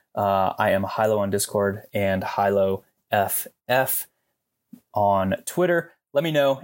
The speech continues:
and, uh, maybe I can bring one of you all that I really, really like the answer to, uh, onto the show, and we can record for next week.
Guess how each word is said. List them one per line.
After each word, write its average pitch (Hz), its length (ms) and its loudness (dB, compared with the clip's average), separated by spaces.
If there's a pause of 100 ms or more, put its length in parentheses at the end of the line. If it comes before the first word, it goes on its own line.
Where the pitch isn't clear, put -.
and, 110 580 2 (320)
uh, 101 460 2
maybe 120 240 2
I 110 60 2
can 113 200 -4
bring 107 480 0
one 104 140 0
of 98 80 -2
you 101 100 -2
all 98 220 2
that 98 220 -4
I 101 100 0
really, 98 300 0
really 95 220 0
like 95 240 0
the - 140 -4
answer 113 240 0
to, 104 420 0
uh, 95 260 2
onto 117 360 0
the 104 80 0
show, 98 460 0 (460)
and 98 180 0
we 98 80 0
can 95 160 -2
record 92 480 -2
for - 160 0
next 95 380 -2
week. - 380 -8